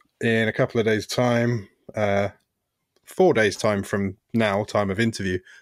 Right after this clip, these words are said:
I'll be in Norway and Finland, or specifically Lofoten and,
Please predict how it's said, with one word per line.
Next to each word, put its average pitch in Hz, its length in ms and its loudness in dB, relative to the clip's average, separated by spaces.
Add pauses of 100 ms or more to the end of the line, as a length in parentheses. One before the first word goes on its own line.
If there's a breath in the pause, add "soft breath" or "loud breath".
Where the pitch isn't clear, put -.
(120 loud breath)
I'll 101 120 -2
be 101 280 -4
in 98 340 -4
Norway 107 640 0
and 98 340 -4
Finland, 95 480 -6 (520)
or 101 240 -2
specifically 104 520 -2
Lofoten 107 600 -2
and, 98 380 -6